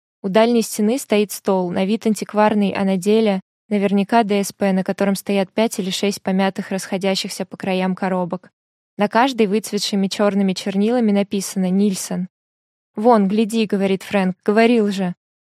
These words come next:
"Спасибо". Мне вдруг становится холодно, и я нерешительно останавливаюсь на пороге.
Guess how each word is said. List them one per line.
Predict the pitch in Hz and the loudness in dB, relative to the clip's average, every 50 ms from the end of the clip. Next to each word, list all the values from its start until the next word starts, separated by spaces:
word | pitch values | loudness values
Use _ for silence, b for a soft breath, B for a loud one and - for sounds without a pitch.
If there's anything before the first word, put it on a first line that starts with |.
| _ _ | _ _
"Спасибо". | _ _ - 226 220 - - 214 208 180 185 185 190 202 - | _ _ -2 -2 -2 -2 -4 -4 -2 -2 -2 -4 -6 -6 -4
Мне | - 196 190 | -2 -2 -2
вдруг | 175 196 202 202 | -2 -2 -4 -4
становится | - - - 202 208 208 202 190 - 196 | -4 -4 -2 0 2 2 0 -2 -6 -8
холодно, | - - 214 226 247 254 208 202 196 190 185 | -4 -2 0 0 0 0 0 0 0 0 0
и | 185 | 0
я | 180 202 196 | 0 0 2
нерешительно | 196 196 190 180 - - 220 196 - - 202 190 190 | 2 0 0 -2 -4 -6 -8 -8 -4 -4 -2 -2 -2
останавливаюсь | 190 - - - 196 196 190 185 196 185 185 185 - - | -2 -4 -4 -2 -2 0 0 0 -2 -2 -4 -4 -6 -8
на | 202 | -6
пороге. | 180 208 196 190 190 185 170 185 185 | -4 -2 -2 0 -2 -2 -4 -8 -12